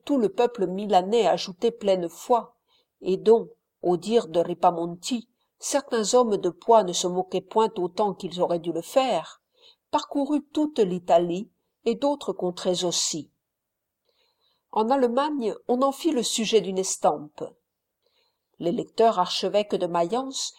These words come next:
écrivit au cardinal Frédéric pour lui demander ce qu'on devait croire des prodiges que l'on disait s'être vus à Milan. Il en eut pour réponse que c'étaient des rêves. Les rêves des savants étaient de même valeur,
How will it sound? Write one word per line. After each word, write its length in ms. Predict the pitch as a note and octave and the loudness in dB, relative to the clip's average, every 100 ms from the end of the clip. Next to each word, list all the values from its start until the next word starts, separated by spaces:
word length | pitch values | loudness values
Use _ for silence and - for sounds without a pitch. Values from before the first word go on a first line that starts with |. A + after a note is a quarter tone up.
| _ _ | _ _
écrivit 500 | D4 D4 C4+ A#3+ D4+ D4+ | -8 -4 -4 0 0 0
au 60 | |
cardinal 560 | A3+ A#3 A3+ A3+ A#3+ A#3 | 0 -2 -4 0 2 2
Frédéric 760 | - G#3+ F3+ F#3 B3+ B3+ - - _ _ _ | -2 -6 -2 0 0 -4 -12 -20 _ _ _
pour 140 | - B3+ | -4 0
lui 160 | C4 | 0
demander 520 | A3+ D4+ C4 A#3+ D#4 | 0 0 0 0 -2
ce 140 | C#4+ A3 | -2 -4
qu'on 180 | - G3 | -2 2
devait 260 | G#3+ G3+ | 2 2
croire 400 | G3+ - C4+ A#3 | -2 -2 -2 0
des 120 | F3+ | -2
prodiges 640 | F#3+ - F#3+ A#3 A#3+ F#3 F3 | -2 0 0 2 -2 -2 -2
que 100 | F#3 | -2
l'on 160 | F3+ | -2
disait 340 | F#3+ G3 G#3+ B3+ | -4 -6 -2 -2
s'être 340 | G#3 F#3 F#3 | -2 -2 -4
vus 300 | E3+ G3+ F#3+ | -4 -4 0
à 80 | F#3+ | 0
Milan. 460 | E3+ E3 E3 C#3+ _ _ _ _ _ _ _ _ _ _ _ _ _ _ _ - | 0 -2 -2 -4 _ _ _ _ _ _ _ _ _ _ _ _ _ _ _ -4
Il 160 | F#3+ | 2
en 140 | F#3+ G3 | 2 0
eut 100 | G#3+ | -2
pour 240 | G3+ F#3+ | -2 2
réponse 720 | G3 G3 F3+ E3+ F#3+ - - _ | 0 2 -2 -2 -2 -4 -4 _
que 80 | D4 | -4
c'étaient 300 | C4+ F#3+ E3 | -4 -4 -6
des 160 | D3+ E3 | -6 -6
rêves. 560 | - D3+ D3+ C#3+ - - _ _ _ _ _ _ _ _ _ _ _ _ _ _ | -4 -6 -6 -14 -16 -16 _ _ _ _ _ _ _ _ _ _ _ _ _ _
Les 180 | A3+ B3+ | 0 0
rêves 300 | B3+ D4 A3 | 2 0 0
des 140 | F3+ G#3 | 2 2
savants 420 | - G3+ G#3+ A3+ | 4 4 6 4
étaient 300 | G3+ G3 G3+ | 2 2 2
de 100 | F#3 | 2
même 280 | F#3 G3+ G3 | 0 0 4
valeur, 640 | F3+ F3+ G#3 A#3 A3+ | 6 6 4 0 -8